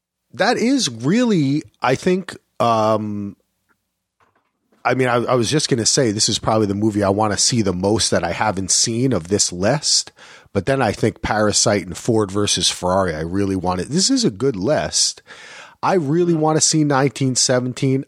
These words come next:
I, I think you're coming across correctly. Um, and I think that what you're saying is some sentiments that I've heard as well. And it's also exper-,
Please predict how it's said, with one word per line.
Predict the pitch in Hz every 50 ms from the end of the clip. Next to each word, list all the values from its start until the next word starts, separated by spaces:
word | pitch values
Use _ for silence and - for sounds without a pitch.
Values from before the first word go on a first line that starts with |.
| _ -
I, | - 110 113 110 104 - -
I | 117 123 143 170
think | 160 - - 220 202 208
you're | 214 214
coming | 202 - - 208 196 190 185 185
across | - - - 180 170 151 151 147 - -
correctly. | - - 147 127 117 104 - - - 131 131 143 151 - - - - - - - - - - _ -
Um, | - 104 107 104 101 101 101 101 101 - -
and | 120 120 113
I | 113 110
think | - - 143 139 123 -
that | 135 120 113 -
what | 113 120 123 -
you're | 123 117 107
saying | - - - 139 120 120 113 110
is | 104 98 -
some | - - 104 95
sentiments | - - - 110 104 - - 98 101 107 104 101 - -
that | 117 104 95
I've | 95 98 92 -
heard | - 120 107 107 98
as | 95 90 - -
well. | 85 95 98 110 139 143 - - - - - - - - - - -
And | 156 175 190
it's | 180 - - 196
also | 202 196 - - - 185 185 180 180 180 175 180 180 - -
exper-, | 165 - - - - - - 175 170 165 160 156